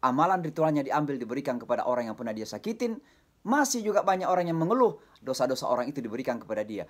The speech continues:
Orang yang tadinya sudah merasa ingin mas-, akan masuk surga, dilempar masuk ke dalam neraka. Itulah kebangkrutan sejati. Maka puasa harus merajut perilaku kita. Sehingga Rasulullah Sallallahu Alaihi Wasallam mengatakan,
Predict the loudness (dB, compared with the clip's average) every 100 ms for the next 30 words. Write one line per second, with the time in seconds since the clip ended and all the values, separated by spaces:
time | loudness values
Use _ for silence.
0 | -4 6 6 6 2 2 2 0 0 -2
1 | 0 2 2 0 -4 -2 -4 -4 _ 0
2 | 0 2 0 -2 0 0 -2 -6 -2 0
3 | 0 -2 -4 -4 -4 -2 -4 -4 -10 -14
4 | _ _ -4 -2 -2 -4 -4 -4 -4 -8
5 | -8 -10 -12 -14 -14 -20 _ _ _ _
6 | _ _ _ _ -6 -2 -2 6 6 6
7 | 4 2 0 -2 0 2 2 0 -4 -4
8 | -2 -2 -4 -14 -14 -16 -20 _ _ _
9 | _ _ _ -8 0 4 2 2 6 6
10 | 6 2 4 4 2 0 0 2 0 0
11 | 2 0